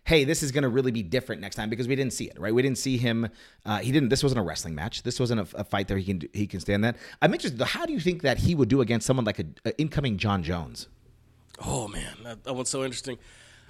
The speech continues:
Speaker 2: But I have to believe that Jones, with his fight I Q, would be smart and it would be a wrestling-heavy game plan. I have to believe that.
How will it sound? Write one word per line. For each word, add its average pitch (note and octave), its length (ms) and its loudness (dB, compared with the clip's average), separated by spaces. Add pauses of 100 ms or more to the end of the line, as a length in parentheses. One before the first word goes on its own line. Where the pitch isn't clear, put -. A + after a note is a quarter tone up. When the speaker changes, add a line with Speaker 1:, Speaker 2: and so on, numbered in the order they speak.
Speaker 2:
But D#3+ 280 -2
I D#3+ 120 2
have G#3 200 0
to A3+ 80 -4
believe F3 280 4
that C#3+ 100 4
Jones, C#3+ 420 2
with B2 140 -4
his C3 180 0
fight C3 220 2
I B2 120 4
Q, A#2 280 -4
would A#2 200 0
be A#2+ 100 0
smart A2+ 320 0
and A2+ 300 -4 (240)
it B2 60 -4
would G#2+ 120 -2
be A#2+ 100 4
a A#2 40 4
wrestling-heavy A2+ 500 0
game G#2+ 220 0
plan. F2+ 280 -12 (800)
I G#2+ 100 -2
have C#3+ 180 4
to D3 80 4
believe B2+ 280 0
that. G#2 240 -2